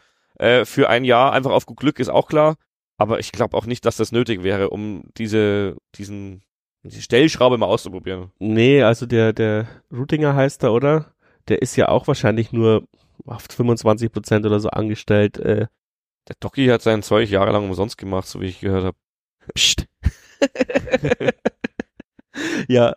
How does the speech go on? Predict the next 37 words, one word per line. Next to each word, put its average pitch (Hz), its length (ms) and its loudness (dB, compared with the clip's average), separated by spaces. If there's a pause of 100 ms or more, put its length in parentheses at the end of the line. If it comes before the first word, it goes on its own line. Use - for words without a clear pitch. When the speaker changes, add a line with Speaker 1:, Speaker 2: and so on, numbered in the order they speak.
Speaker 2:
aber 127 140 2
Speaker 1:
Aber - 20 4
Speaker 2:
der 123 80 4
Speaker 1:
der - 40 4
Speaker 2:
hat 143 80 2
Speaker 1:
hat 160 100 4
Speaker 2:
eine 135 120 4
Speaker 1:
auch 123 120 -2
wirklich - 480 -4
eine 127 280 2
riesige 131 420 0
emotionale 123 460 2
Lohntüte 123 400 -2
gehabt. 107 380 -2
Also 107 160 -2
der, 113 440 2
den 113 240 -8
hat 117 140 -8
das, - 340 -14
glaub 117 120 -6
ich, 113 140 -4
sehr 127 180 2
viel 117 80 -8
Spaß 104 320 -2
gemacht. 101 220 -8
Speaker 2:
Der 120 80 4
macht 127 200 2
das 131 120 2
ja 110 140 4
auch 113 60 0
auf 117 140 -2
Turmfunk-Niveau. 123 420 -2
Speaker 1:
War 104 220 2
ein 110 60 2
super 113 200 -10
toller 107 240 -2
Mensch. 98 400 -10